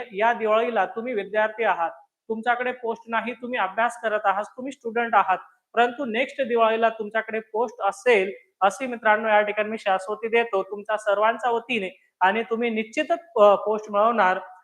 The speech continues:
अशी अपेक्षा या ठिकाणी व्यक्त करतोय. मित्रांनो पूर्ण ताकदीने, पूर्ण क्षमतेने अभ्यास करा, जेणेकरून विजय तुमचाच होईल. आणि मित्रांनो पुढच्या दिवाळीला तुम्ही एक पोस्ट असेल तुमच्याकडे,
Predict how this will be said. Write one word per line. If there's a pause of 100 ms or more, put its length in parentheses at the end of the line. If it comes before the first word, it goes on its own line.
अशी
अपेक्षा
या
ठिकाणी
व्यक्त
करतोय. (320)
मित्रांनो
पूर्ण
ताकदीने,
पूर्ण
क्षमतेने
अभ्यास
करा, (320)
जेणेकरून
विजय
तुमचाच
होईल. (300)
आणि
मित्रांनो (100)
पुढच्या
दिवाळीला
तुम्ही (260)
एक
पोस्ट
असेल
तुमच्याकडे,